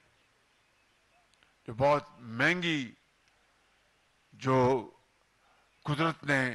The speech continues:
वहाँ पर जखीरे दफन कर रखे हैं, उसको देखें। और इसके अलावा बेशुमार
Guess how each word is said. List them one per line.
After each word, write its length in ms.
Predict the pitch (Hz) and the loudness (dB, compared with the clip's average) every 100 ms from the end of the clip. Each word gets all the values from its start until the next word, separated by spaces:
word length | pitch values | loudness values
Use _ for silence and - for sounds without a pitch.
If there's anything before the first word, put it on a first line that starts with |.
| - | -8
वहाँ 220 | 120 123 139 | -2 0 2
पर 340 | 135 123 107 - _ _ _ _ _ _ _ - | 0 -4 -6 -20 _ _ _ _ _ _ _ -14
जखीरे 640 | 120 131 113 147 165 165 147 117 _ _ _ - - 107 113 | -6 -4 -4 -2 0 0 -2 -6 _ _ _ -20 -20 -20 0
दफन 340 | 196 196 208 190 | 0 2 0 2
कर 160 | 160 | 2
रखे 300 | 131 - 123 | 2 -2 -4
हैं, 240 | 127 123 127 - | -4 -4 -8 -6
उसको 320 | 196 - 160 | -6 -4 -6
देखें। 520 | 120 120 - 113 107 _ _ _ _ _ _ _ _ _ _ _ | -4 -6 -8 -16 -16 _ _ _ _ _ _ _ _ _ _ _
और 320 | 156 175 220 214 | 2 4 4 2
इसके 260 | - - | -4 -6
अलावा 420 | 185 175 185 180 165 | -2 0 0 -2 -4
बेशुमार 640 | 147 170 147 143 160 156 | -6 -8 -8 -2 0 0